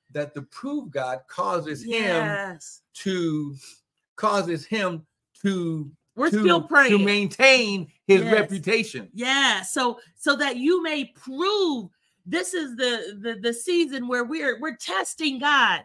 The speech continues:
Speaker 1: Yeah, and
Speaker 2: I
Speaker 1: we're gonna cause God to prove himself.
Speaker 2: Yes, we're testing God. God says, "Test me," right?
Speaker 1: That's right.
Speaker 2: Test,
Speaker 1: Test me.
Speaker 2: test me.
Speaker 1: Prove me.
Speaker 2: Prove me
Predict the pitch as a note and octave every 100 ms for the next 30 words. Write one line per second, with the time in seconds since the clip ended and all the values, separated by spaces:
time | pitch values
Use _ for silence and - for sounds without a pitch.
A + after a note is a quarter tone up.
0 | - C#3+ C#3+ - F#3+ D3+ E3 E3 - E3
1 | D3+ C3 D3+ C#3 - _ C4 C#4+ F#3+ D#3
2 | D#3 B3+ C#4+ D#4 D#4+ D4+ C4 A#3+ B3+ D4+
3 | - - - F#4+ - - D4 C4 C#4 B3
4 | A3 - - F#3 E4 E4 - C#4 - -
5 | F#4 F#4+ - - B3+ A3+ F3 A3+ C#4+ F4
6 | G4 - A3 D#3+ - B3 G3 F#3 F3+ D3+
7 | C#3+ A#2 - - G4 G4 - B3 C#4+ C4+
8 | G#3+ D#3 D3 A#2 - F#4+ G#4 A4 G4 C4+
9 | C4 A3 F3